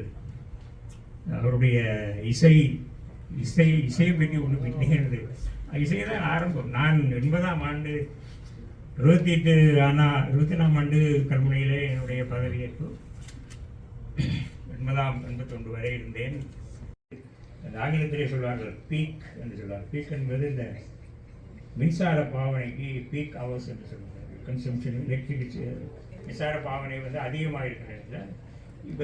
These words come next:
இது எலக்ட்ரி-, எங்களுடைய எழுத்தாளர் இணையத்துக்கு இது ஒரு பீக் காலம். இது ஒரு, அஹ், எப்பவுமே பீக்காக, உம், அதிக பாவனை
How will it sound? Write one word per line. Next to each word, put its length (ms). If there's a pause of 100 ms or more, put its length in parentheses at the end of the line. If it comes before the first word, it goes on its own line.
இது 260
எலக்ட்ரி-, 400
எங்களுடைய 480 (100)
எழுத்தாளர் 560
இணையத்துக்கு 500
இது 120
ஒரு 140 (140)
பீக் 300 (320)
காலம். 400
இது 200
ஒரு, 160 (1080)
அஹ், 240
எப்பவுமே 500 (440)
பீக்காக, 560 (360)
உம், 600 (560)
அதிக 300 (600)
பாவனை 480